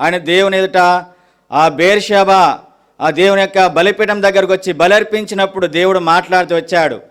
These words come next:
"యాకోబు, యాకోబు, నీవు ఐగుప్తులోనికి వెళ్ళడానికి భయపడకము, నేను నీతో కూడా వచ్చేదను, తిరిగి నిన్ను అక్కడి నుంచి తీసుకుని వచ్చేదను" అని. కాబట్టి దేవుడు మాట్లాడిన తర్వాత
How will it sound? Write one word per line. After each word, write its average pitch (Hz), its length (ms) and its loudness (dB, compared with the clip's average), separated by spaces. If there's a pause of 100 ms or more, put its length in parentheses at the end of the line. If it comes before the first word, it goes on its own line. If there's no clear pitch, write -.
(320)
"యాకోబు, 190 720 0
యాకోబు, 165 760 -2 (420)
నీవు 156 120 -2
ఐగుప్తులోనికి 202 560 0
వెళ్ళడానికి 208 320 0
భయపడకము, 202 920 0
నేను 180 160 -4
నీతో 233 460 0
కూడా 208 460 0
వచ్చేదను, 180 840 -2 (460)
తిరిగి 202 340 2
నిన్ను 196 200 0
అక్కడి 190 180 -2
నుంచి 190 140 -2
తీసుకుని 185 420 -2
వచ్చేదను" 175 580 0
అని. 156 260 -2 (600)
కాబట్టి 220 400 2
దేవుడు 214 340 4
మాట్లాడిన 220 500 0
తర్వాత 196 720 0